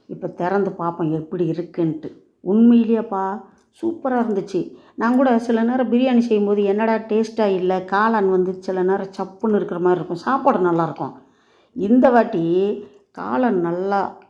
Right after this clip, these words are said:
ருசியா இருந்துச்சு அந்த மசாலாவுல ஊறுனதுனால. இதே மாதிரி நீங்களும் செஞ்சு சாப்பிடுங்க. ஏன்னா உணவு தானப்பா ரொம்ப முக்கியம். ஒரு பஞ்சு டயலாக்கு, "தம் அடிச்சாதே உடம்பு கெட்டு போகும்,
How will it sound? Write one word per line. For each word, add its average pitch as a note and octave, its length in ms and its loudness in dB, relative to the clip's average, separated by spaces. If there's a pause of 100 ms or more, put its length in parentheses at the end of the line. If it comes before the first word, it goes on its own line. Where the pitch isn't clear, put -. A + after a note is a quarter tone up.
(140)
ருசியா B3 400 2
இருந்துச்சு - 520 -4
அந்த E3+ 260 -4
மசாலாவுல F#3 680 0 (140)
ஊறுனதுனால. E3+ 540 2 (840)
இதே G3+ 320 6
மாதிரி F#3+ 260 2
நீங்களும் G3 420 0
செஞ்சு F3+ 200 -2 (100)
சாப்பிடுங்க. E3 420 -6 (340)
ஏன்னா G3+ 380 2 (440)
உணவு C4+ 360 2
தானப்பா G#3+ 320 -2
ரொம்ப F3+ 300 0
முக்கியம். F3 540 -2 (260)
ஒரு C#4 220 4
பஞ்சு C4+ 280 2
டயலாக்கு, F3+ 500 0 (600)
"தம் C4 280 2
அடிச்சாதே C#4 580 2
உடம்பு A#3+ 340 2
கெட்டு A3+ 240 -8
போகும், F3 380 -4